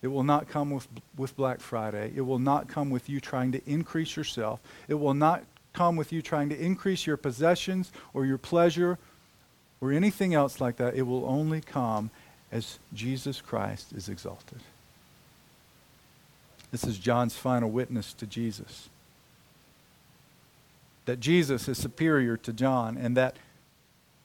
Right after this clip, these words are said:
that is where true joy is found.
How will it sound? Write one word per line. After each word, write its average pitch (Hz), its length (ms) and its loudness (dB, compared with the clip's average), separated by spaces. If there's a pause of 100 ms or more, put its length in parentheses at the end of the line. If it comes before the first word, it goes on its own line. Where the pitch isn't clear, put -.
(720)
that 151 340 4
is 117 180 -8
where 117 180 -2
true 113 240 -8
joy 101 260 -8
is 95 200 -10
found. 104 420 -18